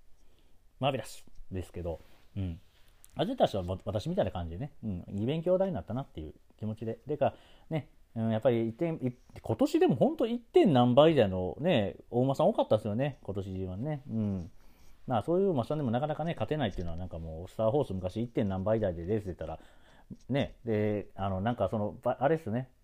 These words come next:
スターホースっていうそのメダルゲームがあったんですけど、まあ、今でもあるんですけどね、それの初代ですよね、初代やってた時に。えーとね、オッズで勝率決まってて、で、なんかね、それもやっぱり五倍台ぐらいとかで勝ってった方が能力上がっていくんですけど、一倍台とかって能力の上がりがほとんどなくて、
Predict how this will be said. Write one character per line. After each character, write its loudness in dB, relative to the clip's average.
ス -20
タ 4
ー 4
ホ 2
ー -6
ス -6
っ -10
て -8
い -4
う -6
そ -8
の -4
メ 0
ダ 2
ル 0
ゲ 2
ー -2
ム -6
が -8
あ -8
っ -12
た -12
ん -14
で -18
す -20
け -16
ど、 -16
ま -4
あ、 -2
今 4
で 2
も -4
あ -6
る -6
ん -10
で -14
す -20
け -16
ど -12
ね、 -12
そ 0
れ 2
の -2
初 2
代 4
で -6
す -18
よ -16
ね、 -12
初 -2
代 0
や -6
っ -10
て -10
た -8
時 -14
に。 -16
え -4
ー -12
と -4
ね、 -4
オ 8
ッ 2
ズ -4
で 4
勝 4
率 0
決 -10
ま 0
っ -6
て -4
て、 0
で、 2
な -4
ん -4
か -2
ね、 -4
そ 0
れ 2
も 4
や 8
っ 4
ぱ 2
り 2
五 2
倍 8
台 4
ぐ 0
ら 6
い 2
と -6
か 2
で 0
勝 -2
っ -20
て -2
っ -2
た 0
方 0
が 4
能 2
力 0
上 -2
が 0
っ -6
て -8
い -6
く -10
ん -10
で -14
す -16
け -8
ど、 -6
一 -6
倍 2
台 6
と -4
か -2
っ -8
て -4
能 2
力 0
の 0
上 0
が 4
り 2
が 4
ほ -2
と 0
ん -4
ど -2
な -6
く -20
て、 -6